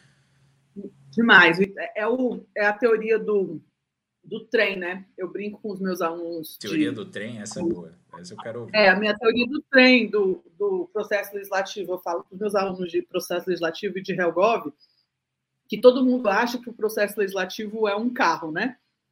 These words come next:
Speaker 1: Que você pega, você vai lá, pega seu carrinho,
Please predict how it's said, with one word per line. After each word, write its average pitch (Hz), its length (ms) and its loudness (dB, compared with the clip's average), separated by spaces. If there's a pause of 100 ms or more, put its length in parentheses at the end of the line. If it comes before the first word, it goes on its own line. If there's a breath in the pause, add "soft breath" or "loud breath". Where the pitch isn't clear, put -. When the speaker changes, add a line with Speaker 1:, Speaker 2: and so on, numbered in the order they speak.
(200)
Speaker 1:
Que 185 80 -8
você 180 240 -6
pega, 220 640 0
você 180 320 -8 (160)
vai 208 140 2
lá, 202 200 4
pega 208 220 -4
seu 202 140 -8
carrinho, 196 600 -2